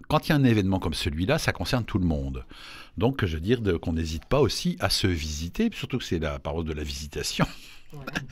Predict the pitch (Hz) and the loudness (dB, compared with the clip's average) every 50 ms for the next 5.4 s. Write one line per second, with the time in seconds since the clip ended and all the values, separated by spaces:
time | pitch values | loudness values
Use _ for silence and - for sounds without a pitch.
0 | - - - - - - 202 202 180 143 - - - 123 107 101 92 113 160 185 | 2 2 2 2 2 6 6 6 6 4 0 0 4 4 4 6 6 4 4 4
1 | 151 135 120 113 123 156 180 160 127 104 95 87 - - - - - 113 - - | 4 4 2 2 2 2 4 6 6 6 6 6 4 2 0 2 2 0 2 2
2 | 175 151 117 - - - 220 214 151 113 95 87 101 104 107 110 107 85 80 87 | 2 2 2 0 0 -2 0 0 2 0 0 0 -2 -2 -2 -2 0 0 0 0
3 | 117 160 240 269 233 202 143 120 104 95 90 92 95 98 95 - - 92 85 82 | 2 4 4 4 4 4 4 4 2 2 2 2 -2 -2 -4 -2 -2 -2 0 2
4 | 92 92 92 90 85 80 76 - - - - - - - 98 123 156 175 190 - | 2 2 2 2 0 -2 -2 -6 -16 -18 -18 -14 -6 -2 0 2 2 2 0 -2
5 | - - - 101 - 117 - | -2 -6 -6 -6 -6 -6 -4